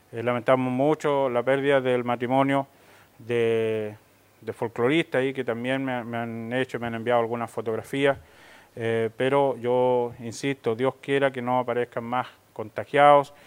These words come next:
Eh, respecto de, de la actitud que toma la gente, la gente no asume que hoy día hay restricciones, que hoy día hay situaciones especiales para despedir a la gente que lamentablemente se fallecen y nos duele el alma. Eh,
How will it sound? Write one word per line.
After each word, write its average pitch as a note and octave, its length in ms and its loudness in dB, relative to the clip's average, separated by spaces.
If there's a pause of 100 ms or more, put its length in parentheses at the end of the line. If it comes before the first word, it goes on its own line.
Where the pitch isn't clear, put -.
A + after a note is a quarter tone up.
(300)
Eh, A2+ 200 -4
respecto B2 540 0
de, A#2 160 0
de A#2 140 2
la A2+ 100 4
actitud C#3 480 0
que C3+ 100 -6
toma B2+ 200 -2
la A#2+ 100 -4
gente, D3+ 340 -2
la A#2 120 -6
gente B2+ 320 -6
no B2+ 200 0
asume C#3+ 480 0
que B2+ 120 -6
hoy A#2 80 -4
día B2 160 -2
hay B2 80 2
restricciones, C#3+ 760 0
que B2 80 -4
hoy A#2+ 60 -4
día B2 140 -2
hay - 20 0
situaciones A#2+ 480 -2
especiales D3 480 4
para B2 140 -2
despedir B2+ 300 -4
a B2+ 40 -2
la B2 100 -6
gente C#3 240 -8
que B2 80 -6
lamentablemente C3 640 0
se B2+ 240 -2 (640)
fallecen C3+ 640 0
y C3 60 -4
nos A#2 160 -4
duele C3 240 4
el C3 100 4
alma. C3 420 8 (600)
Eh, B2+ 520 2